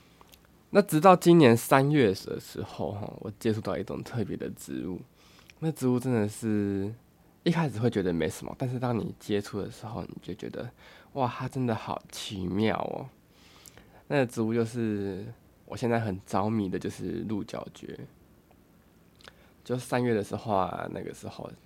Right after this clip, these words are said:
讲一个小小的故事。那时候就是我上班的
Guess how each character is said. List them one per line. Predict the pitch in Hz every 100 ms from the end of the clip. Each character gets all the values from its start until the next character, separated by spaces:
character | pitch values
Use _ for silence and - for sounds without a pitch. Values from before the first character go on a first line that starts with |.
| - -
讲 | 98
一 |
个 | 98
小 | -
小 | 92 78
的 | 85
故 | - 85
事。 | - - - - - - - - -
那 | 156
时 | 135
候 |
就 | 135
是 | 131
我 | 98
上 | - 120
班 | 107
的 | 107